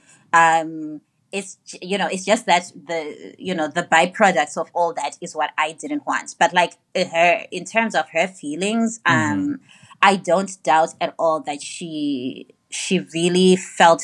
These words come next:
Speaker 1: very strongly for me, and it was, like, it, it was a beautiful thing. It's something that I don't, like, I will never shame anybody for their feelings,
Speaker 2: Yeah.
Speaker 1: and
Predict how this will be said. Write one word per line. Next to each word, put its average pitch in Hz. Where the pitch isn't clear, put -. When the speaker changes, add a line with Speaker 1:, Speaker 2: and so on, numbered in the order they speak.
Speaker 1:
very 156
strongly 156
for 151
me, 147
and 147
it 139
was, 135
like, 143
it, 190
it 208
was 185
a 180
beautiful 185
thing. 139
It's -
something 196
that 165
I 175
don't, 160
like, 180
I 196
will 196
never 185
shame 175
anybody 156
for 151
their 151
feelings, 202
Speaker 2:
Yeah. 190
Speaker 1:
and 165